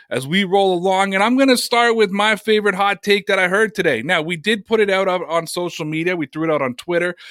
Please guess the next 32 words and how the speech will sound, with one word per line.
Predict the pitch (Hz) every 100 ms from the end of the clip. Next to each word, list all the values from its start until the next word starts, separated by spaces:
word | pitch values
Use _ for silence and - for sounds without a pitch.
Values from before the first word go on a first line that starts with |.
| -
We | 151
threw | 147 175
it | 170
out | 156
on | 147
Instagram, | 156 - 156 160 160 160
on | 143
our | 127
Facebook | 160 160 - 165 -
page. | 170 170 151
We | 151
also | 165 -
threw | 151 160
it | 160
out | 156 165
on | 147
our | 127
YouTube | 151 160 160
community | - 147 151 156
page. | - 165 160 156 - - _ _ -
Totally, | 208 226 214
totally | 214 208 202 196
interested | 190 190 180
to | 170
see | 196
what | 151 160 180 -
comes | 185 170 170
up | 175 175
in | 180 185
the | 180
live | 147 151 175 185 -
chat. | - 185 220